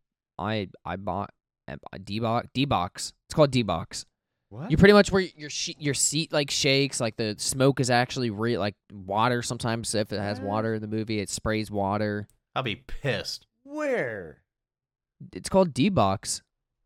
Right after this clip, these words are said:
Speaker 2: I'm gonna have to look
Speaker 1: It's
Speaker 2: this
Speaker 1: a, it,
Speaker 2: up.
Speaker 1: it's like a D, it's like a D-Box movie theater. Look at, I'm telling you, look 'em up. D-Box is dope. I, that's something I wanna see. Um, <laughs> Ryan,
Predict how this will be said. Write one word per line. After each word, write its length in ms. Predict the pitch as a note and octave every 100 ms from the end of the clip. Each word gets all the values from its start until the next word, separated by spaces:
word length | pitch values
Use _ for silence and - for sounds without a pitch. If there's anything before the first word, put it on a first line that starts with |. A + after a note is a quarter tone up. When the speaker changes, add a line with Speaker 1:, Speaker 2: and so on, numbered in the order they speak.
| _ _
Speaker 2:
I'm 220 | B2+ B2
gonna 180 | F#2+ E2
have 160 | D2+ D2
to 80 | D2+
look 180 | D#2 D2+
Speaker 1:
It's 120 | D#3
Speaker 2:
this 80 | -
Speaker 1:
a, 80 | E3+
it, 60 | E3
Speaker 2:
up. 60 |
Speaker 1:
it's 120 | - G3+
like 120 | F3
a 40 |
D, 220 | C#3 D3 F#3+
it's 180 | D#3 D#3+
like 140 | E3
a 60 | D#3
D-Box 480 | B2+ D3+ E3+ D#3+ E3
movie 300 | E3+ F#3+ E3+
theater. 320 | - F#2 F#2+
Look 160 | D3+ G#3
at, 80 | -
I'm 120 | D#3
telling 240 | G#3 B3 B3+
you, 100 | A2
look 140 | C#3
'em 100 | G#3
up. 220 | A#3+ - - _ _ _
D-Box 400 | C3+ F3+ A3+ A#3
is 140 | F#3+ A2+
dope. 340 | A#2+ F3+ A3+
I, 220 | G2 G2+ F2
that's 180 | A2+
something 220 | - D3 C#3+
I 60 |
wanna 280 | G#2+ A#2+ C3+
see. 400 | - D3 G3 A#2 _ _ _ _ _ -
Um, 440 | - G2 F#2+ F#2 G#2+ _ _ _ _ _ _ _ _ _ _ _ _ _ _ _ _ _ _ _ _ -
<laughs> 80 | - - B2+ C3+ A#2+ F#2 - - _
Ryan, 360 | A#2 A#2 C3+ B2+